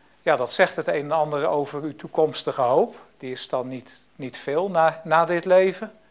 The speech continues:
Maar het zegt ook iets over mij, Paulus. Dan ben ik kennelijk iemand met zo'n gebrek aan integriteit dat ik sta te liegen op de preekstoel. En al die andere apostelen ook.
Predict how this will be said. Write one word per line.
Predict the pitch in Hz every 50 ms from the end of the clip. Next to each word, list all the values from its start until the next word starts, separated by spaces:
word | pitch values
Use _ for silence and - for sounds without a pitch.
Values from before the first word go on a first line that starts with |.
| _ _ _ _ _ _ _ _ _ _ _ _
Maar | - 170 165
het | -
zegt | - 190 170 - -
ook | 196 202 202 -
iets | 233 220 - 214
over | 202 196 190 180 180
mij, | 175 175 175 180
Paulus. | 180 - 233 233 226 190 127 107 92 - - - - - _ _ _ _ _ _ _ -
Dan | 165 147
ben | 143 165 180 180
ik | 165 143 - - - _ _ _
kennelijk | - - 214 226 247 247 233 -
iemand | 220 202 185 180 196 220 220 -
met | 185 147 - -
zo'n | - - 196 220 240 233
gebrek | 226 - 190 147 - 156 185 226 226 -
aan | 170 151 151
integriteit | - 208 185 180 - 175 156 143 - - 135 127 - 175 165 175 185 180 180 - - _ _ - - - - - - _ -
dat | - 160 160
ik | 160 156 -
sta | - - 160 143
te | - -
liegen | 147 151 196 202 196 - 196
op | 190 190 -
de | - -
preekstoel. | - 196 202 202 190 - - - 127 110 - _ _ _ _ _ _ _ _ _ _ _ _ _ _ _ _ _ _ _ _ _ _ _ _ _ _ _ _
En | - 151 160
al | 170 170 175
die | 185 185 170
andere | 175 180 170 160
apostelen | 151 147 - - 170 165 - - 165 139 135 143
ook. | 165 190 220 - -